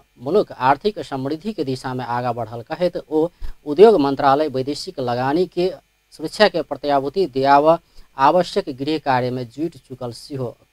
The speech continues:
कहलनि। सरकार वैदेशिक लगानी आन कहैत आवश्यक ऐन संशोधन करबाक तैयारी सेहो केलक अछि।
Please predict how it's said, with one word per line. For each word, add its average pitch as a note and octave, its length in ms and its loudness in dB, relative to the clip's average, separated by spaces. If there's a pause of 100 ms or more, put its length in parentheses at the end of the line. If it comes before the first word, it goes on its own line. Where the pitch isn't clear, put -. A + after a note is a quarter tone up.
कहलनि। A#2+ 340 -4 (680)
सरकार G#3 380 6
वैदेशिक F3 440 0
लगानी D3 480 0 (340)
आन C#3 340 2 (760)
कहैत D#3 280 0 (180)
आवश्यक E3 560 0 (120)
ऐन D#3+ 180 -2
संशोधन D3 480 -8
करबाक C3+ 460 2
तैयारी C3 520 -2
सेहो C3 260 -10
केलक A2 320 -10
अछि। B2+ 320 -6